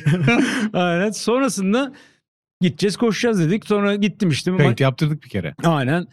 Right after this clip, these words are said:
Speaker 1: Bu, gittim, maraton işte başladı, koşmaya başladım ama tabii ben bu sırada bir sürü yerleri inceledim. İşte jel alımı, işte beslenmem lazım olduğunu yarış sırasında, onları hepsini biliyorum. Ona göre de maratonumu koşarken bir otuzuncu kilometrede bir duvar diye bir şey vardır.
Speaker 2: Hmm.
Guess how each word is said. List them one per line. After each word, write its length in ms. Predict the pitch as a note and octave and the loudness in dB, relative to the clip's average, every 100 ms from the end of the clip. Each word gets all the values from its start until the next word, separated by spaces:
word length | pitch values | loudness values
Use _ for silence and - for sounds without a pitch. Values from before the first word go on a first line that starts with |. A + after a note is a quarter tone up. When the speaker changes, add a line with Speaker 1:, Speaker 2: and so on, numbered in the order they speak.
| _ _ _ _ | _ _ _ _
Speaker 1:
Bu, 180 | E3+ - | -8 -2
gittim, 480 | G3 G3+ G3 F3+ G#3+ | 0 0 0 -2 -2
maraton 480 | F3+ D3+ - C#3+ C#3 - _ - | -2 -2 0 -2 -4 -10 _ -10
işte 360 | C#3 D3+ C3+ C3 | -4 -2 -2 -2
başladı, 640 | E3+ F#3+ - C#3 C3+ F#3 | 0 0 0 -2 0 0
koşmaya 400 | F#3 F3+ - G3 | -2 -2 0 0
başladım 300 | E3 C#3+ F3+ | 0 -2 -2
ama 180 | B3 B3+ | 0 0
tabii 220 | G#3 G#3 | 0 0
ben 220 | F#3 F#3 F3 | 0 -2 -2
bu 120 | E3+ | -4
sırada 480 | - F3 F#3 G#3 - _ D#3 | 0 0 0 -2 -6 _ -6
bir 40 | |
sürü 300 | C3+ E3+ D3 | -2 0 0
yerleri 300 | D3 C#3 C#3+ | 0 0 0
inceledim. 600 | C#3+ D3 C#3 B2+ A#2 A#2 | 0 2 2 2 0 -4
İşte 260 | - D3 C3 | -2 -2 0
jel 320 | D3 C#3+ C#3 | 0 0 -2
alımı, 400 | C3 C3 A#2+ A#2+ | -2 -2 -2 -2
işte 380 | B2+ - C#3 - | -4 -4 -6 -2
beslenmem 600 | C#3+ C3+ D#3+ D3 D3+ D3+ | -4 -2 -2 -2 -2 -2
lazım 340 | C#3+ C#3 B2+ C3+ | -2 -4 -4 -4
olduğunu 420 | B2+ A#2+ B2 B2 | -4 -2 -4 -4
yarış 300 | A#2+ B2 A2+ | -4 -4 -4
sırasında, 600 | - B2 A#2 A#2+ A#2 C#3+ | -6 -6 -6 -4 -2 -2
onları 360 | C#3 C3+ C#3+ D#3 | -2 -2 -2 -2
hepsini 380 | D3+ - C3+ B2+ | -4 -6 -6 -2
biliyorum. 440 | C#3 B2+ F3 A3+ - | 0 0 -2 -4 -4
Ona 240 | G3 G#3+ | -2 0
göre 220 | F#3 D3 E3+ | 0 0 0
de 180 | B3 - - | -2 -6 -4
maratonumu 460 | G3 G#3 G3+ F#3+ F3 | -2 0 0 0 0
koşarken 420 | A3+ G#3 G3+ A3+ | 0 0 0 0
bir 40 | A#3+ | 0
otuzuncu 460 | F#3+ G3 A3+ G#3+ | -2 0 0 0
kilometrede 520 | F#3+ G3 G3 F3 G3+ | 0 0 0 0 0
bir 120 | G#3 E3 | 0 2
duvar 300 | F3+ F#3+ E3+ | 2 2 0
diye 140 | D#3+ | 0
bir 60 | C#3+ | 0
şey 220 | E3 C#3+ | 0 0
vardır. 360 | G#2+ A#2 A3+ - | 0 -2 -4 0
Speaker 2:
Hmm. 160 | C#3 | 0